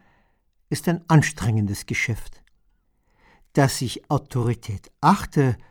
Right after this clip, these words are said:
ja verehre, wenn sie sich von tatsächlichen Verdiensten nährt, von Klugheit und ungewöhnlichen Talenten, das versteht sich von selbst. Das Thema kann lebensgefährliche Ausmaße annehmen,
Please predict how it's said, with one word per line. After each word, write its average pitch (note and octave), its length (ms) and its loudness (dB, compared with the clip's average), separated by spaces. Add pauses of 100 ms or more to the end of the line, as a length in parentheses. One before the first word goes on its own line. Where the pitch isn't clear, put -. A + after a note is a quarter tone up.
(360)
ja - 120 -6
verehre, F3+ 680 6 (720)
wenn D3 220 10
sie B2+ 60 4
sich C3 180 2
von A#2+ 180 -2
tatsächlichen D3+ 680 2
Verdiensten C#3+ 840 2
nährt, D#3 400 6 (260)
von B2 220 -4
Klugheit E3+ 640 6
und B2 160 4
ungewöhnlichen D#3+ 680 4
Talenten, D#3 680 4 (1000)
das - 160 0
versteht - 320 -6
sich - 140 -16
von A#2+ 160 -2
selbst. G2+ 340 -10 (1400)
Das - 180 -10
Thema A#3 300 8
kann D3+ 220 4
lebensgefährliche D3+ 1080 0
Ausmaße B2+ 680 0
annehmen, C3 600 2